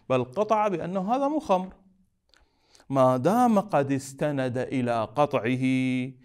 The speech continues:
وهذا أحد الجانبين من حجية العلم. العلم، يعني هنا المراد من العلم هو القطع.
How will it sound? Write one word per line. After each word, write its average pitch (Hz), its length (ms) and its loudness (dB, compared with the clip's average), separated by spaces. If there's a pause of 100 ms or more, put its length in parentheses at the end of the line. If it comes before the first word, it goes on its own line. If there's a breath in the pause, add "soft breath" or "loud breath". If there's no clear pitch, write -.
(320 soft breath)
وهذا 127 840 4
أحد 147 340 2
الجانبين 131 1400 2
من 208 220 0
حجية 151 960 -2
العلم. 185 680 4 (960 soft breath)
العلم، 135 380 0
يعني 127 420 -2
هنا 135 240 -2
المراد 123 460 0
من 120 120 0
العلم 127 400 0
هو 143 220 -2
القطع. 135 440 2